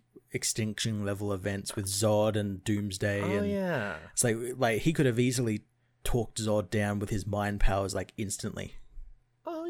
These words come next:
Speaker 2: Yeah, I guess that wa-, I thought
Speaker 1: Yeah.
Speaker 2: he looked familiar. Holy,
Speaker 1: Yeah,
Speaker 2: oh,
Speaker 1: that's
Speaker 2: yeah,
Speaker 1: what,
Speaker 2: that
Speaker 1: that's what
Speaker 2: opens
Speaker 1: he's meant
Speaker 2: up
Speaker 1: to
Speaker 2: a
Speaker 1: be. He's meant to be, uh, General Swanwick.
Speaker 2: Okay, yeah, that opens up a whole kettle of fish. Now, yeah, John, you asshole, why didn't you get involved?
Speaker 1: Yeah, and he, he only appears at the end for, for a tag for a movie we're never gonna get.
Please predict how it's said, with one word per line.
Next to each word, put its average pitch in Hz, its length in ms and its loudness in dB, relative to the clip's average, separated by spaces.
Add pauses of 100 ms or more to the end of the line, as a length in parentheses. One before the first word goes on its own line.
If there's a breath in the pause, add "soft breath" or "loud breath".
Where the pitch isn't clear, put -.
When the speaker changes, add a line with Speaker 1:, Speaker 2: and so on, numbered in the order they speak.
(140)
Speaker 2:
Yeah, 311 140 4
I 185 140 6
guess 220 220 0
that 226 220 2
wa-, 214 200 -2
I 190 100 -4
thought 349 320 2
Speaker 1:
Yeah. - 60 2
Speaker 2:
he 160 120 0
looked 113 220 0
familiar. 113 600 0
Holy, 156 220 4
Speaker 1:
Yeah, 139 120 8
Speaker 2:
oh, 170 40 10
Speaker 1:
that's 151 140 12
Speaker 2:
yeah, 135 100 10
Speaker 1:
what, - 80 8
Speaker 2:
that 117 120 8
Speaker 1:
that's 139 120 10
what 143 80 6
Speaker 2:
opens 143 80 4
Speaker 1:
he's 131 120 2
meant 131 140 4
Speaker 2:
up - 40 0
Speaker 1:
to 104 40 0
Speaker 2:
a - 20 -6
Speaker 1:
be. 120 120 4
He's 104 140 2
meant 120 140 0
to 117 60 -4
be, 117 200 4
uh, 104 260 2 (140)
General 120 400 2
Swanwick. - 760 -2 (760 soft breath)
Speaker 2:
Okay, 147 380 6
yeah, 123 340 8
that 127 200 8
opens 131 320 4
up 117 140 2
a 104 80 6
whole 147 240 4
kettle 104 300 2
of 95 80 -4
fish. 117 260 2
Now, 165 60 2
yeah, 269 240 4
John, 110 440 2
you 110 100 0
asshole, 139 400 2
why 180 120 4
didn't 180 160 2
you 113 80 0
get 107 180 4
involved? 117 260 4
Speaker 1:
Yeah, 110 120 4
and 143 160 8
he, 147 160 10
he 143 100 10
only 147 200 6
appears 127 380 8
at 117 120 2
the 110 160 4
end 98 320 0
for, 101 340 -2
for - 180 -4
a 101 40 0
tag 104 460 0
for 110 140 -6
a 104 40 -4
movie 101 320 -4
we're 98 120 -6
never 104 220 -4
gonna 95 200 -4
get. 92 300 -4